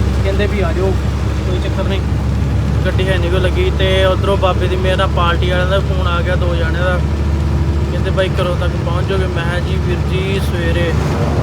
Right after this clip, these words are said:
ਕਹਿੰਦੇ "ਸ਼ਾਮ ਤੱਕ।" ਮੈਂ "ਨਹੀਂ, ਸ਼ਾਮ ਤੱਕ ਮੁਸ਼ਕਿਲ ਹੋ ਜਾਊ।" ਬਾਬੇ ਦੀ ਮਿਹਰ ਨਾਲ ਕੱਲ੍ਹ ਨੂੰ ਗੱਡੀ ਖਾਲੀ ਹੋ ਜਾਊਗੀ ਆਪਣੀ, ਪਿੰਡ ਜਾਣ ਦੀ ਲੋੜ ਨਹੀਂ, ਖਾਲੀ ਕਰਕੇ ਪਿੰਡ ਆਵਾਂਗੇ।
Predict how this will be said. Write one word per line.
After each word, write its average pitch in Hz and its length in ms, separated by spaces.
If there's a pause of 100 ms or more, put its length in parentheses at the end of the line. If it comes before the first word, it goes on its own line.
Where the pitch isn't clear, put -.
(920)
ਕਹਿੰਦੇ 143 260
"ਸ਼ਾਮ 165 400
ਤੱਕ।" 185 220
ਮੈਂ 180 220
"ਨਹੀਂ, 180 120
ਸ਼ਾਮ 175 280
ਤੱਕ 160 100
ਮੁਸ਼ਕਿਲ - 380
ਹੋ 147 100
ਜਾਊ।" - 140 (1600)
ਬਾਬੇ 175 240
ਦੀ 190 100
ਮਿਹਰ 190 220
ਨਾਲ 196 120
ਕੱਲ੍ਹ 196 200
ਨੂੰ 202 100
ਗੱਡੀ 202 200
ਖਾਲੀ - 300
ਹੋ 185 120
ਜਾਊਗੀ - 260
ਆਪਣੀ, 175 380
ਪਿੰਡ 185 200
ਜਾਣ 180 260
ਦੀ - 100
ਲੋੜ 156 240
ਨਹੀਂ, 190 120
ਖਾਲੀ 180 200
ਕਰਕੇ 165 280
ਪਿੰਡ 151 240
ਆਵਾਂਗੇ। 151 340